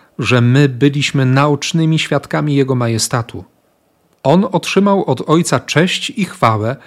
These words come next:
kiedy spod wspaniałej chwały doszedł go taki głos: "To jest mój Syn umiłowany, w Nim złożyłem swoje postanowienia".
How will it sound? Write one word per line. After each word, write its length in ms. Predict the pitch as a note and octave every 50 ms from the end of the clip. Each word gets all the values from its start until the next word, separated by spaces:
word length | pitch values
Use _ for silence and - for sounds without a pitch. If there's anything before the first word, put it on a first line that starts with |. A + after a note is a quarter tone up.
| - - -
kiedy 380 | - C#3+ B2 A#2 C3+ C3+ C3+
spod 320 | B2+ - - - B2+ - -
wspaniałej 680 | - - - - C3+ B2 B2 C3+ C#3 C#3 C3+ C3 A#2
chwały 420 | - - - C#3+ C#3 C3+ C#3 C3+
doszedł 460 | A#2+ B2+ B2+ - - B2 A#2 A#2+ A#2
go 140 | A2+ A#2+ A#2
taki 300 | A#2 B2+ A#2 - - A#2+
głos: 420 | G2 - A#2 A2 G#2 - - - _ _ _ _ _ _ _ _ _ _ -
"To 240 | - D3 D3+ D3+
jest 380 | D3+ C#3+ C3+ C#3 C3+ - - -
mój 240 | B2 B2+ C3 C3 A#2+
Syn 320 | - - - C3+ B2 A2+
umiłowany, 760 | B2 - D3 A#2+ A#2+ A2+ A2 A2+ G#2+ G2+ A#2 G#2+ G#2+ G#2+ G#2 G2+ - _ _ _ _ _ -
w 180 | - G#2+ F#2+ G#2
Nim 260 | B2 C#3+ C#3+ D#3 E3+ -
złożyłem 640 | E3 A#2 A#2 B2 C3 A2 B2+ C#3 C#3+ C#3+ C3+ C#3+
swoje 340 | - - - C#3 C3+ C3+ C3
postanowienia". 800 | C3 C3+ - - - C#3 C3 C3 A#2+ A#2 G#2 G2 F2+ F2+ F2